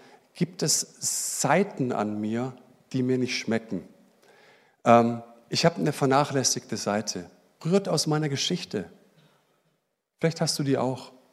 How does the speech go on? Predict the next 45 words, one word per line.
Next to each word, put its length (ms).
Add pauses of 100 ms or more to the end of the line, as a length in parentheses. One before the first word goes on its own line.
(680)
Ich 160
habe 120
eine 100
ziemlich 580
harsche 380
Seite 440
an 160
mir. 320 (460)
Ich 100
kann 160
manchmal 260
so 100
richtig 400
auf 180
den 120 (180)
Tisch 380
hauen. 300 (1300)
Ich 100
habe 80
eine 140
ungeduldige 580
Seite 420
an 140
mir. 260 (960)
Ich 60
habe 140
so 100
eine 100
sehr 200
dominante 560
Seite 400
an 160
mir. 260 (800)
Und 140
die 40
schmecken 480
mir 140
irgendwie 340
nicht, 260
aber 120
ich 80
stelle 220
mir 100
immer 200
vor, 600